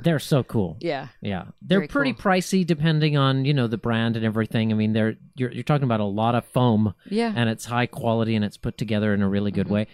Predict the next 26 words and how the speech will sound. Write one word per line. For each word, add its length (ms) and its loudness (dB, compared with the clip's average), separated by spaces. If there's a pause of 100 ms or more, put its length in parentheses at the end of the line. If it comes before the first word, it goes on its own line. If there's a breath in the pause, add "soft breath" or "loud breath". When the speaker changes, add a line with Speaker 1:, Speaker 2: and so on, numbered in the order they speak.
(180 loud breath)
Speaker 1:
So, 240 0
you 120 -2
know, 140 0
they, 140 -2
they 180 0
are 260 4
a 60 -6
little 180 -2
pricey, 420 -2
but 120 -2
I 100 0
think 180 0
it 40 0
would 60 -2
be 80 -2
fun. 260 -4
Speaker 2:
And 180 2
we 120 2
usually 540 -2
have, 440 -6
uh, 220 -6 (260)
two 220 -2
of 80 -2
those 380 -4
as, 400 -12
um, 480 -14